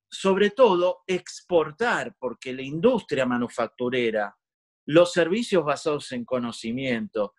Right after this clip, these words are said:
el propio sector agropecuario necesita importar insumos y bienes de capital para poder desarrollarse.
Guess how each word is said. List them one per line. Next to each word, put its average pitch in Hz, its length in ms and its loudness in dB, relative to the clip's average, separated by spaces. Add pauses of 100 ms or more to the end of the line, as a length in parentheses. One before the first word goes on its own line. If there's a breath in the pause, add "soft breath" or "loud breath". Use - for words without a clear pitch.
(180)
el 151 240 0
propio 190 400 2
sector 135 460 -2
agropecuario 131 800 0
necesita 135 500 -8
importar 127 720 -2 (400)
insumos 165 1040 2
y 131 140 -12
bienes 180 380 0
de 151 120 -2
capital 160 520 -4
para 131 220 -4
poder 127 280 0
desarrollarse. 110 960 -6